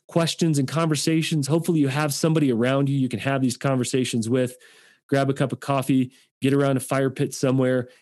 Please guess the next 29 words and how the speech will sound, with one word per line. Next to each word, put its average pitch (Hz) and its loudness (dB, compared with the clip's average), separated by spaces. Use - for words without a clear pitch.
have 147 -2
a 147 2
meal, 139 2
and 131 -4
ask 156 -2
serious 202 -2
questions. - -8
Maybe 170 2
you've 180 2
never 156 2
done 139 2
this 135 0
before. - -12
And 120 -4
maybe 156 2
you're 180 4
just 165 0
kind 180 0
of 175 -2
following 170 2
the 160 2
trajectory 143 0
that 131 -4
feels 147 0
like 143 -2
that 123 -2
first 170 -2
mountain 147 0
climb 120 -2